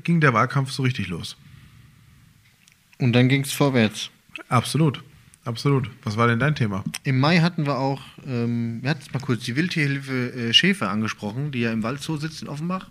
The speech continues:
Speaker 1: Mhm.
Speaker 2: weil wir ja das Eichhörnchen mit der Feuerwehr gerettet hatten
Speaker 1: Ja.
Speaker 2: und dahin gebracht haben, die immer offen sind für alles zum Aufnehmen, äh, was Wildtiere angeht. Ähm,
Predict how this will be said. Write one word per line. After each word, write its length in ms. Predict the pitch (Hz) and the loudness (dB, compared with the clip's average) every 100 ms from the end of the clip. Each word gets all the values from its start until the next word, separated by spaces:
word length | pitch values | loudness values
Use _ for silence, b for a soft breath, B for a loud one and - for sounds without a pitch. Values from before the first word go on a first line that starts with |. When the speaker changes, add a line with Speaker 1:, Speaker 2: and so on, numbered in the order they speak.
| - - | -8 2
Speaker 1:
Mhm. 100 | 143 | 4
Speaker 2:
weil 180 | 135 | 4
wir 60 | 110 | 2
ja 200 | 107 104 | 0 -2
das 240 | 107 101 | -2 -2
Eichhörnchen 600 | 110 127 127 123 127 127 | -2 0 0 0 -4 -6
mit 140 | 127 120 | -6 -8
der 60 | |
Feuerwehr 360 | 120 127 127 123 | -8 -6 -4 -6
gerettet 360 | 120 123 127 127 | -6 -8 -6 -8
hatten 240 | 135 143 B B 143 | -8 -12 B B 2
Speaker 1:
Ja. 140 | 143 B B B B - - | 2 B B B B -10 -2
Speaker 2:
und 120 | 113 | 0
dahin 220 | 107 127 | 2 0
gebracht 360 | 143 139 135 135 | -2 -4 -4 0
haben, 180 | 139 139 | 0 2
die 160 | 120 135 | 0 0
immer 340 | 151 143 127 | 0 0 -4
offen 300 | - 143 156 | -6 -2 0
sind 280 | 131 139 143 | 2 0 -2
für 160 | 143 139 | -2 -4
alles 360 | 143 143 - - | -4 -4 -6 -4
zum 180 | 131 | -2
Aufnehmen, 680 | 139 143 143 143 151 151 156 - - - - | -2 -2 0 0 0 -4 -8 -16 -20 -20 -12
äh, 200 | 131 127 120 | -6 -4 -4
was 180 | 117 | -2
Wildtiere 460 | 135 160 - 156 143 | -2 2 4 4 4
angeht. 480 | 151 151 151 151 - B B B B B _ - - | 4 4 4 2 -2 B B B B B _ -8 0
Ähm, 320 | 131 131 | 4 4